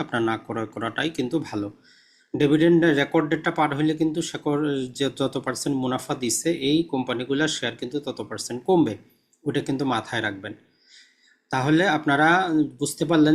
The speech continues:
যে কিভাবে আপনি বিশ্বের যে কোনো প্রান্তে বসে কাজগুলো করতে পারবেন। আর লঙ্কা বাংলাতে যারা খুলতে পারতেছেন না, এই যে লঙ্কা বাংলা সিকিউরিটিসে আপনি যাবেন, গিয়ে এখানে যে ভিউ অ্যাকাউন্ট ওপেনিংয়ে যাবেন, যাওয়ার পর এখানে আপনার মোবাইল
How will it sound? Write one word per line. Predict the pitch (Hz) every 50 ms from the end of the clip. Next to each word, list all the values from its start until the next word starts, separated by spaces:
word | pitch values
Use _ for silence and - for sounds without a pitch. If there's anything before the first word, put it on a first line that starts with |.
| 160
যে | 175 165 175
কিভাবে | 156 - 131 135 131 147 147
আপনি | 147 147 151 143 131
বিশ্বের | 135 - - - 147 131 135
যে | 131 - -
কোনো | 131 135 131
প্রান্তে | - 143 131 120 - 123 113
বসে | 120 113 - - 147 151 -
কাজগুলো | 123 113 110 117 127 127 143 143 -
করতে | 151 156 - 127 110 123
পারবেন। | 117 107 120 156 170 175 - 131 123 120 127
আর | 131 139 135 139 120 120
লঙ্কা | 123 131 135 127 143 131 139
বাংলাতে | 135 135 131 131 131 131 - 135 123 123
যারা | 127 123 135 131
খুলতে | - - 131 - 135 123
পারতেছেন | 135 127 - - 135 120 - - 151 156
না, | 160 160 139
এই | 131 123
যে | 127 127 127
লঙ্কা | 131 127 127 - 131 120
বাংলা | 131 127 123 120 127 - -
সিকিউরিটিসে | - 113 - 127 117 135 127 - - 151 135
আপনি | - - 127 120 113 -
যাবেন, | 117 117 113 127 151 208 240 - _ _ _ _ _ - - _ _ - - _ _ -
গিয়ে | - 135 127 131 139 156 151 135
এখানে | - - 139 139 160 175 190 196 165 131
যে | 131 120 120
ভিউ | 123 127 135 143 139
অ্যাকাউন্ট | 135 - 135 139 143 139 131 120
ওপেনিংয়ে | 110 - - 127 127 131 131 135 135 131 139
যাবেন, | 123 113 113 120 143 214 - _ _ _ _ _ _ _ _ _ _ _ _ _ -
যাওয়ার | 139 139 143 139 131 127 127 123 -
পর | 143 151 165 165 160 151
এখানে | 139 - 143 135 131
আপনার | 131 139 135 127 123 123
মোবাইল | 117 117 127 131